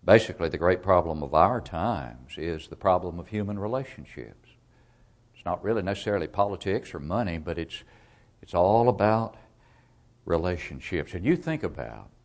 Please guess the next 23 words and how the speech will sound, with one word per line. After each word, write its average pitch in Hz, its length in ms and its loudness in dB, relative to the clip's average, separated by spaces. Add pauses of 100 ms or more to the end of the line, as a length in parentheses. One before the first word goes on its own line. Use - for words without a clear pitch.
(880)
you 139 140 -2
think 135 260 0
about 82 480 0
what 92 120 2
a 73 40 -4
different 110 360 2
world 87 320 2
we 104 160 2
would 76 160 -4
have 71 460 -4 (1500)
if 80 200 -6
we 113 180 6
practiced 120 680 2
the 80 80 -4
golden 92 500 2
rule 69 440 -2 (1040)
as 92 400 -2
nations 98 760 -4 (1800)
interacting 92 540 0
with 80 120 -6
other 78 220 -4
nations, 95 540 -10 (560)
as 110 600 10